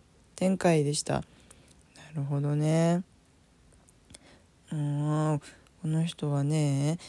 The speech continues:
一生懸命すごくたくさんメールをね、ま、あの、他にもいっぱいいっぱい送ってくれて本当にありがとう。うん、分かれるね。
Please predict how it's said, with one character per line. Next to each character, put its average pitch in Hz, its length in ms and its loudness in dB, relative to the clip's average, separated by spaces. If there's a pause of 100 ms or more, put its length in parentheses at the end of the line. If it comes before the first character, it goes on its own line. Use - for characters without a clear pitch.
(100)
一 151 120 0
生 143 360 2
懸 160 240 0
命 151 320 2
す - 260 0
ご 208 220 4
く 254 120 4
た 175 180 2
く - 80 -8
さ 175 200 4
ん 165 80 6
メ 160 180 6
ー 156 40 6
ル 156 160 4
を 156 80 4
ね、 156 200 4
ま、 190 220 4
あ 170 100 6
の、 156 220 4 (480)
他 214 260 8
に 226 100 10
も 170 100 8
い 151 40 8
っ - 40 2
ぱ 190 180 6
い 185 60 10
い - 20 8
っ 175 40 6
ぱ 185 160 8
い 180 40 12
送 175 180 8
っ 175 40 0
て 175 120 4
く 175 80 4
れ 170 120 4
て 170 80 -2
本 175 160 2
当 196 80 4
に 190 100 6
あ 185 80 8
り 190 80 6
が 185 160 6
と 147 260 2 (600)
う。 156 40 -2
う 147 40 0
ん、 135 180 0
分 143 140 4
か 180 140 4
れ 214 100 8
る 180 120 6
ね。 151 240 4